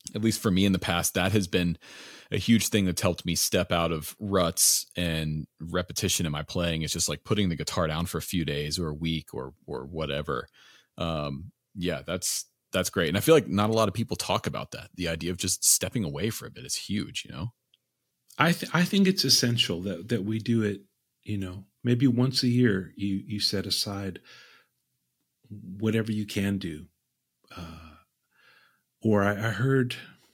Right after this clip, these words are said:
Speaker 2: somebody, I was reading an interview where he said there's one day a week, this wasn't a guitar player, it was a bass player or a trumpet player. It was somebody in the jazz sphere.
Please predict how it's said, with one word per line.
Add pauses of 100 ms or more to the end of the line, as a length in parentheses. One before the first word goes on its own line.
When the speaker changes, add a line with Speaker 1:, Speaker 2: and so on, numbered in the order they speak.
(2500)
Speaker 2:
somebody,
I
was
reading
an
interview
where
he
said (180)
there's
one
day
a
week, (140)
this
wasn't
a
guitar
player,
it
was
a
bass
player
or
a
trumpet
player.
It
was (480)
somebody
in
the
jazz
sphere.